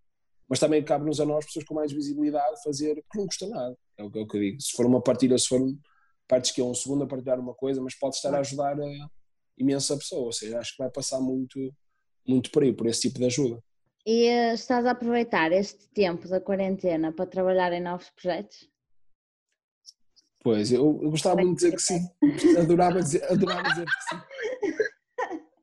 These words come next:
Speaker 1: Adorava dizer-te que sim, mas não. Eh, escrevo às vezes um bocadito, ehm, depois ponho-me a ver filmes e, e outras coisas, não é? Que não interessa. E, eh, <laughs>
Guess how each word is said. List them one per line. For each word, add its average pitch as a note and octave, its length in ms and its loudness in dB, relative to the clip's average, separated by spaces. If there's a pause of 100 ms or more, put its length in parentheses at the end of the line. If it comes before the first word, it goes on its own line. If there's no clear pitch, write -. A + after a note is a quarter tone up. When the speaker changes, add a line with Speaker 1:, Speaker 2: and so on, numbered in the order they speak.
(540)
Speaker 1:
Adorava E3 420 2
dizer-te D#3 360 -2
que - 60 -18
sim, A#2+ 180 -8
mas A#2+ 180 -14
não. A#2 140 -14 (1000)
Eh, C#3 340 4
escrevo E3 360 0
às D3+ 140 0
vezes D3 500 2
um C#3+ 80 -6
bocadito, C3 580 -8 (800)
ehm, A#2 540 -6
depois B2+ 220 -2
ponho-me B2+ 260 4
a A#2+ 40 4
ver B2 140 4
filmes B2+ 520 4
e, A2+ 340 0 (160)
e G#2 120 -14
outras - 220 -16
coisas, A#2 300 -4
não G#2+ 100 -8
é? A2 40 -10
Que G#2+ 100 -12
não G2+ 60 -6
interessa. A2+ 400 -10
E, D#3+ 180 6
eh, E3 160 6
<laughs> F3 400 0